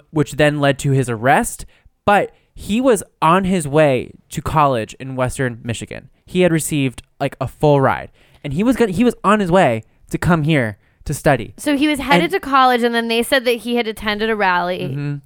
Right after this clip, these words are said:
Speaker 2: They arrested him, and then they just beheaded him?
Speaker 1: But, and that was in two thousand twelve, and they just beheaded him.
Speaker 2: Ah,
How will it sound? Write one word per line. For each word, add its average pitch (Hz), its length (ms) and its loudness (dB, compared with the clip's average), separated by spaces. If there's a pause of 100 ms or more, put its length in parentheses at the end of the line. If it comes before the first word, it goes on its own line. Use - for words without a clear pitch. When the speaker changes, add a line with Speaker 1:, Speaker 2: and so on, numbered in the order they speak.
(120)
Speaker 2:
They 220 160 0
arrested 214 400 0
him, 214 180 -4
and 208 140 -6
then 208 80 -4
they 208 100 -4
just 214 260 -8
beheaded 220 480 -8
him? 302 200 -8
Speaker 1:
But, 175 140 2
and 156 120 2
that 151 80 4
was 165 120 4
in 151 100 0
two - 260 0
thousand 143 260 4
twelve, 131 240 4
and 120 100 -6
they 117 80 -2
just 117 320 -2
beheaded 110 320 -4
him. 104 280 -12
Speaker 2:
Ah, 214 380 -8